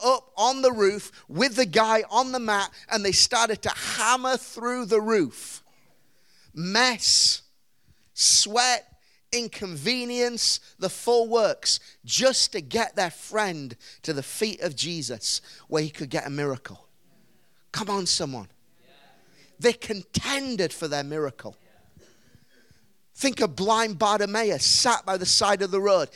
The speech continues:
He hears that Jesus is there. He begins to shout, "Jesus, Son of David, have mercy on me."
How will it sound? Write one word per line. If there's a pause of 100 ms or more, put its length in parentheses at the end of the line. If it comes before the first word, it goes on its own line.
(160)
He
hears
that
Jesus
is
there. (220)
He
begins
to
shout, (160)
"Jesus,
Son
of
David, (220)
have
mercy
on
me."